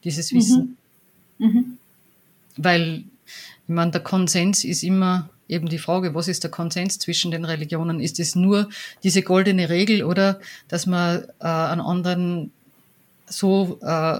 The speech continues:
Speaker 1: behandelt, wie man selber behandelt werden will? Das ist
Speaker 2: Ja.
Speaker 1: halt äußerlich jetzt bei vielen Religionen irgendwie der Konsens, aber was ist der,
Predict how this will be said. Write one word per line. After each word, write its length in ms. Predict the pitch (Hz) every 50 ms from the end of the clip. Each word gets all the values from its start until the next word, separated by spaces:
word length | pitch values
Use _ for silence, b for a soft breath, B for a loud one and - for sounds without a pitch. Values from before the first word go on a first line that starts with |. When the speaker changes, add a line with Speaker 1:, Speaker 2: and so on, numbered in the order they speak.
| - - -
Speaker 1:
behandelt, 440 | - 170 143 170 170 185 185 185 151
wie 80 | 180 175
man 100 | 170 160
selber 300 | - 180 175 185 196 170
behandelt 460 | 175 175 165 170 156 147 160 156 -
werden 200 | 160 160 160 156
will? 280 | 151 160 160 156 147 - _ - B B B B B -
Das 280 | 180 - - - - -
ist 160 | - 196 202 226
Speaker 2:
Ja. 60 | 214
Speaker 1:
halt 200 | 180 - - - _ _ _ _ _ _ _ _ _
äußerlich 600 | - 196 196 - 202 - 208 175 180 202 185 -
jetzt 240 | - 190 185 - -
bei 120 | - 180 170
vielen 340 | - 208 208 208 202 202
Religionen 720 | 185 180 180 180 175 180 175 175 190 196 196 190 190 196 165
irgendwie 340 | 123 180 170 190 160 190 170
der 80 | 180 175
Konsens, 540 | - - 180 180 170 190 180 185 190 - - B B B B B B
aber 260 | - 180 185 175 156
was 140 | 170 175 -
ist 260 | 180 151 - - -
der, 80 | 151